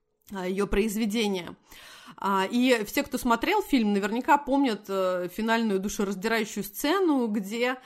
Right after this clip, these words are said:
<laughs> молодой человек, э, да, м, э, падает из окна, но там всё заканчивается,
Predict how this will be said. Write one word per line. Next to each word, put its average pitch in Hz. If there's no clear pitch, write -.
<laughs> -
молодой 247
человек, 277
э, 190
да, 208
м, 185
э, 180
падает 233
из 208
окна, 240
но 202
там 160
всё -
заканчивается, 180